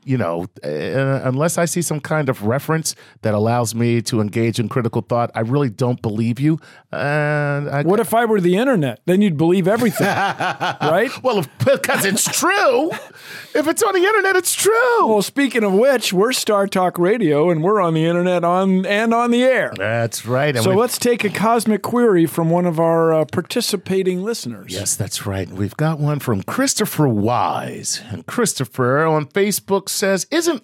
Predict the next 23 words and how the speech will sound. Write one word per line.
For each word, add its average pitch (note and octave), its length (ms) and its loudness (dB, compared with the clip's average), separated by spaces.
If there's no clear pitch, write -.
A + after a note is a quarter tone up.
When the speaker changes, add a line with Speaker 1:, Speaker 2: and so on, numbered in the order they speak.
Speaker 1:
all E3+ 540 2
technology F#3+ 800 -2
just A3+ 280 -2
a A#2 60 0
highly E3+ 600 0
engineered C#3+ 720 0
version C#3 540 -6
of F#2 120 -4
a F2 60 -10
magic F2 540 -6
trick G3 320 -2
in B2 140 0
which B2+ 260 0
the B2 80 -2
magicians A#2 800 -2
have A3 280 -4
shared C#3 760 -2
their G3 280 0
secrets?" C#4+ 880 0
Speaker 2:
Uh, E4+ 320 2
Speaker 1:
Hmm. C3+ 300 2
Speaker 2:
sort E3+ 340 0
of. C3 200 -6